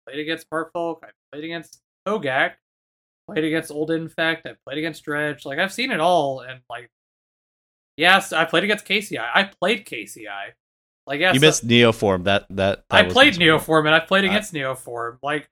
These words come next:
Speaker 2: Yeah.
Speaker 1: I, as, I've taken those losses, and I've been upset, but I've never been like, "Man, you play this archetype, you're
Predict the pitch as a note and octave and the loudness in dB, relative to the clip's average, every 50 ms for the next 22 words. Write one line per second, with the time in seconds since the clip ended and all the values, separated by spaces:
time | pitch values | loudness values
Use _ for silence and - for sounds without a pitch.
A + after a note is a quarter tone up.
0 | _ _ C#3 B2 G#2 F#2+ E2+ - - _ - F3+ A3+ A#3+ A#3+ G#3 - - _ _ | _ _ 0 0 2 0 0 -4 -8 _ 2 4 4 4 4 2 0 -6 _ _
1 | _ _ D#3 E3+ F#3 F3 F3+ - _ _ - E3+ G3+ G3+ - - _ - A3 A#3 | _ _ 0 0 0 0 -2 -8 _ _ -4 -4 -4 -4 -6 -12 _ -6 -6 -6
2 | A#3 - A3 G3+ F#3 D#3 C3+ C3 C#3 D3 D#3+ D#3+ D#3+ - D3+ C#3 B2+ B2+ C3 C3+ | -6 -4 -4 -4 -4 -4 -6 -8 -4 -2 -2 -2 -2 -6 -8 -8 -8 -12 -12 -10
3 | C3 C3+ A#2+ A#2+ _ D3 C#3 C#3 A#2+ - - - D#3 C#3 A#2+ A2+ - - _ _ | -10 -10 -10 -12 _ -12 -12 -12 -14 -14 -12 -10 -8 -6 -8 -8 -10 -14 _ _
4 | B2 - A#2 B2+ C3 B2+ C3+ C#3 C#3+ D3+ C3+ C3 C#3 C3 B2 A#2+ A#2 A#2+ B2+ C3+ | -18 -12 -10 -10 -10 -8 -8 -6 -6 -6 -6 -8 -10 -8 -8 -10 -10 -10 _ -8
5 | C3 C3 B2+ A#2+ A#2 A2+ _ _ _ _ _ _ _ _ _ _ _ _ _ C3+ | -6 -4 -6 -6 -8 -12 _ _ _ _ _ _ _ _ _ _ _ _ _ -16
6 | C#3 C#3 - - C#3 C3+ C3 C3+ C3 A#2 - - - _ _ _ - A#2+ B2 C3 | -16 -16 -10 -8 -8 -6 -6 -8 -10 -10 -12 -16 -18 _ _ _ -10 -8 -8 -8
7 | - C3 - C#3+ D3 C#3+ C3 - A#2+ A2+ A2 | -8 -6 -4 -4 -4 -6 -8 -14 -16 -16 -16